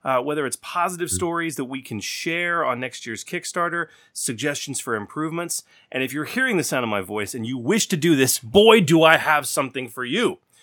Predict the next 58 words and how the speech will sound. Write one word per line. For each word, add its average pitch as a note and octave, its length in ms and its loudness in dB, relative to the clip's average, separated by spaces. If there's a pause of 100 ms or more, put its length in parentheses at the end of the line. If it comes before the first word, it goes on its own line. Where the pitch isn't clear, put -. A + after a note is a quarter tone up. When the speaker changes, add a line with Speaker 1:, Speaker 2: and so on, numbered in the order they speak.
(260)
Speaker 1:
There C#3+ 160 0
are D#3 40 2
two B3+ 380 -2
places F#3 480 -2
in A2+ 140 -6
which B2 220 -8
you B2+ 160 -6
can A2 180 -8
submit A2 400 -8
your A#2+ 120 -8
feedback, F#2+ 460 -12
and G#2 60 -16
we G#2 80 -14
would G2+ 100 -10
absolutely G2+ 500 -8
love. F#2+ 300 -10 (380)
The B2+ 80 -10
first G#3 340 -4
is, G#3+ 240 -2
and A2+ 100 -6
if G#2+ 80 -8
you B2+ 60 -12
wanna C3 140 -6
keep D3 160 -14
this C#3 140 -8
confidential, D3+ 640 -6
a A2 80 -6
very A#2+ 200 -4
easy B2 240 -8
way A#2 160 -6
to G#2+ 60 -10
do A#2 160 -8
it, D#3 200 -12
give A3+ 160 -4
us D4 140 -4
an G#3 100 -4
email. E3 400 -4
We A2 120 -4
have A#2+ 120 -2
an B2 80 -10
email D3 300 -6
set C3+ 180 -6
up C3 80 -8
specifically F3+ 680 -8
for E3 320 -8
this, D#3+ 400 -4 (240)
as A#2 100 -10
well C3+ 140 -6
as B2+ 100 -6
any C3 120 -8
other B2 120 -8
questions B2+ 440 -6
that A2 120 -10
you A2 100 -8
have A2+ 220 -2
to - 60 -16
the G#2 80 -14
con. B2+ 400 -6